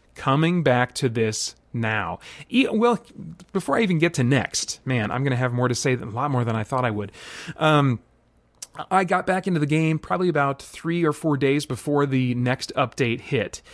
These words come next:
and started seeing some of those updates for the main,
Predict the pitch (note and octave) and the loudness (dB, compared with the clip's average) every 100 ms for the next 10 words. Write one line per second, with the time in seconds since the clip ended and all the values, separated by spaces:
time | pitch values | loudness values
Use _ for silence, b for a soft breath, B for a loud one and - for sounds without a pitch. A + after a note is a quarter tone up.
0 | B - C#3+ - - D#3 A#3 F3 A#2+ - | B 0 2 2 2 4 4 2 0 0
1 | C3+ A2+ G#2+ D3+ B2+ A#2+ - - B2+ - | 2 0 0 0 2 2 0 -2 -2 0
2 | A#2 - C3 A#2+ B2 A#2 A2+ | -2 -2 -2 0 2 2 0